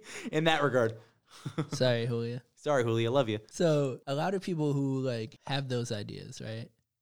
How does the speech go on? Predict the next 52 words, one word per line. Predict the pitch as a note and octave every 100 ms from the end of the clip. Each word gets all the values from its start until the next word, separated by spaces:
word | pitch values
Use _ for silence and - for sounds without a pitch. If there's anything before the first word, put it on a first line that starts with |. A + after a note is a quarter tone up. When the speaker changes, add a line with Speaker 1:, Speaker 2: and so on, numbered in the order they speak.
| _ _
Speaker 2:
They | B2+
let | C3 C3+
'em |
pass. | B2+ D3 A#2+ A#2 -
They | - A#2
just | A#2 A#2+
are | A#2+
like, | A2 A2 - _ _ _ _ _ -
"Oh, | D3 C3+
that's | C#3 B2+
a | C3
great | C3+ C3
idea. | B2+ B2 A#2+
That | A#2 A#2+
would | A#2+
be | A#2
awesome | A#2+ A2+ A#2 A#2+ A#2
and | A2
fun, | - A#2+ A2+ A2+ A2+ - _
but | A#2+
I | A#2
could | B2
never | B2 A#2 B2
do | B2+
it." | A2 - - B2+
Speaker 1:
Mm-hmm. | B2+ B2+ - _ _ _ _
Speaker 2:
Like, | C#3 C#3+
it | D3 -
seemed | E3+ D#3+ D3+ -
kinda | - C#3 C3
like | B2
a | B2
no-brainer | A#2+ A2+ C3+ A#2
for | G2+
you | F#2
guys. | F#2+ G#2 - - _ _ _ _ _ _ _ _ -
Speaker 1:
Listen, | C3 - G2+ G2+ _ _
we | B2 D3+
appreciate | D3+ D3+ C3+ C#3+
you | A#2+ A#2+
giving | A2+ A#2+ A2 A2+
us | G#2+
the | G2+
space. | - G2+ - -
That's | A2+ A2
all, | A#2+ G#2+
that's | G#2+ A2+
all | A2+
I |
have | A2
to | G#2+
say. | G2 F#2+